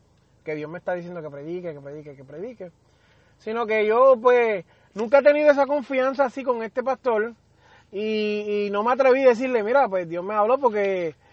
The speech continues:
lo que yo pensaba en ese momento era que él me iba a decir,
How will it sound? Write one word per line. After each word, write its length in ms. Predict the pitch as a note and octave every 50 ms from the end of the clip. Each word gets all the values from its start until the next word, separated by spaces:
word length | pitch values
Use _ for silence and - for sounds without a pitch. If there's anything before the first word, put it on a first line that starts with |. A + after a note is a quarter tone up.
| _ _ _ -
lo 140 | F#3+ A3
que 140 | G#3 G#3+ A3
yo 140 | A3 A#3 B3
pensaba 400 | B3+ C#4+ C#4+ C4+ D4 D4+ D#4 D4+
en 60 | C#4 C#4
ese 160 | C4+ C#4 C#4+
momento 420 | C#4 C#4 C#4 C4+ C#4 A#3+ C#4 C4+
era 180 | C#4 C#4 C4+ B3+
que 80 | A#3
él 60 | A#3 A#3
me 80 | A#3+
iba 140 | A#3+ B3+ B3
a 40 | B3
decir, 360 | A#3 G#3+ B3 B3 G#3+ F3+ D3+